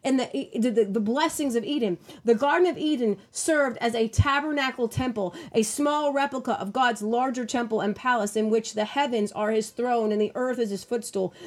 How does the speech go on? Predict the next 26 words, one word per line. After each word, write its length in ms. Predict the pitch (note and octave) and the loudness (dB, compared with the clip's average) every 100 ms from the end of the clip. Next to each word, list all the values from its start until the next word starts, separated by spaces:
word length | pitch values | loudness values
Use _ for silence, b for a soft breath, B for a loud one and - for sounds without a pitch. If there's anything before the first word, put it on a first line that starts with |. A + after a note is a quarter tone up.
| B | B
The 140 | C4+ | 0
invisible 500 | C4+ B3+ D4+ C#4+ C4 | 2 2 2 2 0
heavens 360 | A#3+ D4 B3 A#3 | 0 -2 -2 -2
together 340 | B3 C4 B3+ | -2 0 2
with 140 | A#3 A3 | 2 2
the 80 | A3 | 0
visible 380 | C4 B3+ A#3+ A3+ | 0 0 0 0
universe 380 | C4 A#3+ G#3+ A3+ | 0 0 -2 0
making 300 | A#3+ A#3+ A#3 | -2 0 0
his 120 | G#3 | 0
great 380 | G3 A#3+ D4+ - | 2 2 2 -2
cosmic 540 | - C#4 D4 B3 A#3+ | -2 0 0 -2 -6
temple. 480 | - B3+ B3 F#3+ D#3 b b b - | -4 -4 -2 -2 -6 b b b -2
Close 240 | C#4 C4 | 0 0
attention 460 | B3+ C#4+ D4 C#4+ C4 | -2 2 2 2 0
to 60 | |
the 100 | A#3 | 0
architecture 560 | - C4+ C4 A3+ G#3 G#3 | 0 0 0 -2 -2 -2
of 60 | G3+ | -2
the 80 | |
temple 400 | G3 B3+ B3 G#3+ | 0 0 0 0
and 100 | F#3 | 0
the 60 | G#3 | 0
tabernacle 640 | F#3 B3 A#3+ G#3 G3 G3+ | 0 0 2 0 -2 -2
will 80 | G#3 | 0
reveal 520 | G#3 G3+ C4 G#3+ E3 | 0 0 2 0 -2